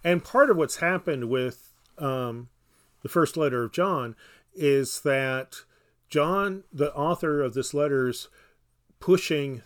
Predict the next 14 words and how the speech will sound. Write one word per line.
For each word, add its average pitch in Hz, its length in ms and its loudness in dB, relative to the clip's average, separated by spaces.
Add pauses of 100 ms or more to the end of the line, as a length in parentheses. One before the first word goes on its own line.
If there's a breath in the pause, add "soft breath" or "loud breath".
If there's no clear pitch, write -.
the 127 100 -2
human 156 380 -4
aspect 127 560 -6
of 107 120 -6
John. 123 520 -8 (680 soft breath)
Christians, 147 840 -2
unfortunately, 135 1040 -2
have 127 220 -4
taken 139 300 0
it 123 120 -8
to 135 100 -6
mean 127 520 -4 (800)
inaccurately 120 1000 -4 (460 soft breath)
that 123 580 -4